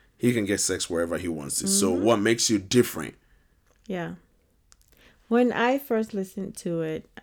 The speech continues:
Speaker 2: the, the first thing that came into my mind was, well, if this is a requirement for a relationship, then I wonder what a requirement for marriage would be like. <laughs> Like,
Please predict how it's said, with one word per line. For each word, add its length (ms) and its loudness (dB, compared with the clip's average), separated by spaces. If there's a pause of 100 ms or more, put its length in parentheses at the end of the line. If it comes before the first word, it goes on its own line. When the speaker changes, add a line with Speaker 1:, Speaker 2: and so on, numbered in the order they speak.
(120)
Speaker 2:
the, 220 -2
the 240 -8
first 300 -4
thing 100 -4
that 160 -8
came 240 -4
into 180 -8
my 120 -4
mind 260 -6
was, 420 -6 (120)
well, 340 -4 (420)
if 180 0
this 180 2
is 120 -2
a 80 2
requirement 640 -4
for 320 -4
a 60 -2
relationship, 760 0
then 160 -4
I 140 -4
wonder 280 -2
what 200 -2
a 100 -2
requirement 580 -4
for 120 -6
marriage 480 -4
would 180 -6
be 180 -2
like. 360 -2
<laughs> 40 -10 (520)
Like, 100 10